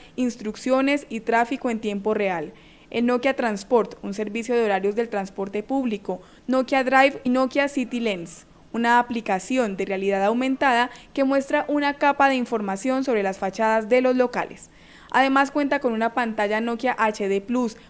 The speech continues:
batería de dos mil miliamperios, la más grande de la historia de cualquier Nokia y un excelente procesador. Lo más novedoso es una almohadilla de recarga Fat Boy,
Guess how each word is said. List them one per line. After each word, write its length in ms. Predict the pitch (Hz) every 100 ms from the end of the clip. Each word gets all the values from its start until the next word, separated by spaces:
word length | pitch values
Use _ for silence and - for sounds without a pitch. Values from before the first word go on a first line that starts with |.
| -
batería 540 | 214 220 220 233 247
de 120 | 254
dos 200 | 233 214
mil 240 | 240 294 302
miliamperios, 720 | 285 226 202 214 180 180 - - -
la 140 | 226 233
más 340 | 247 294 277
grande 320 | 302 302 302
de 120 | 311
la 120 | 254 214
historia 420 | - 247 202 180
de 160 | 190
cualquier 400 | 196 196 - 247
Nokia 400 | 262 269 - 262 262 - -
y 100 | 262
un 200 | 277 294
excelente 580 | 294 285 277 262 247 254
procesador. 760 | 247 233 240 240 233 196 156 - - - - -
Lo 200 | 240 262
más 300 | 269 294 311
novedoso 680 | 320 330 277 247 254 - 190
es 200 | - 214
una 200 | 254 254
almohadilla 720 | 254 226 214 196 190 220 233 269
de 100 | 247
recarga 540 | 196 196 220 214 233
Fat 280 | 233 247 233 208
Boy, 340 | 226 185 -